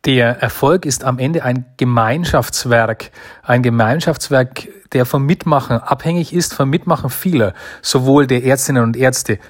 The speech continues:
in unseren Impfzentren, aber auch der Hausärzte, die wirklich sehr, sehr gute Arbeit leisten. Darüber hinaus die Mitarbeiterinnen und Mitarbeiter in den Impfzentren, das Bayerische Rote Kreuz, auch die Bundeswehr, die dort,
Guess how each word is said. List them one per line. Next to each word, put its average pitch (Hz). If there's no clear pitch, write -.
in 151
unseren 143
Impfzentren, 147
aber 147
auch 151
der 135
Hausärzte, 143
die 120
wirklich 131
sehr, 143
sehr 135
gute 131
Arbeit 117
leisten. 113
Darüber 160
hinaus 143
die 139
Mitarbeiterinnen 139
und 131
Mitarbeiter 127
in 175
den 131
Impfzentren, 117
das 135
Bayerische 139
Rote 143
Kreuz, 151
auch 135
die 135
Bundeswehr, 139
die 123
dort, 117